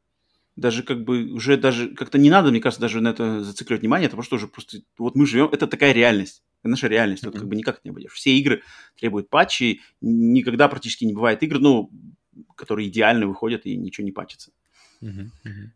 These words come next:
Speaker 1: Так
Speaker 2: А,
Speaker 1: что,
Speaker 2: не
Speaker 1: но
Speaker 2: бывает
Speaker 1: для
Speaker 2: игр,
Speaker 1: меня
Speaker 2: не быва-, не бывает игр, которые с-, сейчас не бывает игр, которые выходят и не патчатся.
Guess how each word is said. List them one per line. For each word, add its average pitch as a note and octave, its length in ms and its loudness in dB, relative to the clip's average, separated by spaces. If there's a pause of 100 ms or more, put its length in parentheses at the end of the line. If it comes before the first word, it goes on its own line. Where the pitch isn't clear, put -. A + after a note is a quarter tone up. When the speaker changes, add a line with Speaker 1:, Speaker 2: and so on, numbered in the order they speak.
Speaker 1:
Так - 160 -12
Speaker 2:
А, - 20 -10
Speaker 1:
что, - 160 -2
Speaker 2:
не B2+ 60 0
Speaker 1:
но - 0 -
Speaker 2:
бывает F3 300 6
Speaker 1:
для E3 120 6
Speaker 2:
игр, - 0 -
Speaker 1:
меня F#3+ 180 4
Speaker 2:
не B2 60 2
быва-, C3 220 2
не C#3 120 0
бывает D3+ 320 6
игр, F3+ 220 -2
которые B2+ 500 -4
с-, C3 240 -12
сейчас - 420 -2
не A#2+ 200 2
бывает A2+ 320 2
игр, A2+ 180 0
которые A2 300 0
выходят G2+ 340 -4
и - 20 -8
не G2+ 60 -8
патчатся. - 380 -6